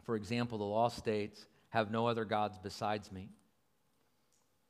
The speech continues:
And here in chapter one, we see, and we've already said it to some degree, but here in chapter one of Genesis, we see why we shouldn't have any other gods besides him. So again,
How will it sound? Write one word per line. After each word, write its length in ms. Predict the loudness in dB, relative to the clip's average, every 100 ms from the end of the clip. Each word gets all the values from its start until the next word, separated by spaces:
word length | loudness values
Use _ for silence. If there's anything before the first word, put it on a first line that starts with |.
| _ _ _ _ _ _
And 140 | -8
here 180 | -2 -2
in 120 | -2 0
chapter 600 | 0 0 -4 -6 -6 -8
one, 420 | -4 -2 -2 -4 -2
we 120 | -4
see, 360 | -4 -2 0
and 80 | 0
we've 220 | -2 -4 -10 -20 _ _ _ _ _ _
already 300 | 0 0 -2 -10
said 320 | -16 0 2 4
it 160 | 0
to 80 | -6
some 240 | -4 -2
degree, 400 | -2 0 0 0
but 160 | -2 -6
here 200 | -2 -2
in 80 | 0
chapter 300 | -2 -2 -4
one 460 | -2 0 0 -2 -10 -20 -20 -20 -20 -20 _ -8
of 120 | -6 0
Genesis, 460 | 2 2 -2 -6
we 200 | 0 0
see 260 | 0 0 2
why 180 | 4 2
we 120 | 0
shouldn't 320 | -2 -4 -2
have 180 | -4 -4
any 160 | -4 -6
other 160 | -6
gods 280 | -4 -6 -6
besides 580 | -12 -8 -4 -4 -6 -12
him. 160 | -12
So 220 | -8 -6 -6
again, 760 | -2 0 2 2 -2 -4 -8